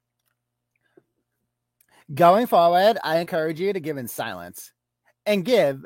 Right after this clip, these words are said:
because you care and not because you're fishing for votes. No, bitch, that's not how campaigns work. That's like saying the politicians should kiss babies when the cameras aren't around. What?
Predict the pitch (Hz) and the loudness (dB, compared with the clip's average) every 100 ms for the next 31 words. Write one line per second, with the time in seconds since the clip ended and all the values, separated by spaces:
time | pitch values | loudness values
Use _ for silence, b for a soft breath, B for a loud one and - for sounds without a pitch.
0 | - 160 185 160 175 147 190 131 113 120 | -14 -12 -8 -8 -8 -8 -6 -4 -4 -8
1 | 135 143 165 165 196 175 147 156 143 160 | -10 -10 -6 -6 -8 -6 -6 -6 -10 -10
2 | 151 135 151 160 135 _ _ - 392 403 | -14 -12 -8 -6 -8 _ _ 0 4 6
3 | 151 185 311 - - 311 - 403 381 262 | 4 6 4 4 0 0 0 0 2 4
4 | 339 - 311 339 - 330 330 226 247 170 | 2 2 -2 -4 -4 -6 -6 -4 -2 -2
5 | - _ _ _ _ _ _ 220 302 240 | -6 _ _ _ _ _ _ -2 -2 0
6 | 320 311 285 - 294 302 - 285 277 254 | -2 0 -2 -4 2 2 0 -10 -8 -10
7 | 262 202 285 294 - 208 254 254 262 226 | -10 -10 -6 -6 -4 -4 -4 -6 -10 -10
8 | 220 226 240 220 190 185 165 127 123 104 | -12 -10 -8 -8 -8 -8 -8 -8 -10 -10
9 | 82 _ _ _ _ _ _ _ _ _ | -14 _ _ _ _ _ _ _ _ _
10 | _ _ _ _ _ _ _ _ _ _ | _ _ _ _ _ _ _ _ _ _
11 | _ _ - 349 | _ _ 2 2